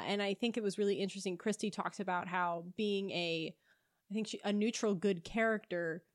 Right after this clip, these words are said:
she found a very specific justification for it in terms of, like, the greater good.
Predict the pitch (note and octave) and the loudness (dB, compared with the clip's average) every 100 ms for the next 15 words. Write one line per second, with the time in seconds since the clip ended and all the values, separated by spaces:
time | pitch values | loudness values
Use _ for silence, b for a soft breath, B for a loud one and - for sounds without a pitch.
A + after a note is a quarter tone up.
0 | - - - G3+ G3+ - F#3+ F#3 E3+ E3 | -12 -4 -2 0 0 2 4 4 2 0
1 | F3 F#3 F3+ F3 - F3+ - G#3+ F#3+ F3 | 0 0 0 -2 -2 -2 0 0 0 0
2 | F3 E3+ F3 E3 G#3+ A3+ G#3 F3 F3+ E3+ | -2 -2 -6 -4 0 0 0 -2 -2 -2
3 | E3+ F#3 F3 E3 E3 - G#3 G#3 F#3 D#3+ | -4 -6 -6 -4 -4 0 2 2 2 -2
4 | E3+ A#3 B3 G2 F#3+ | -2 0 0 -2 -6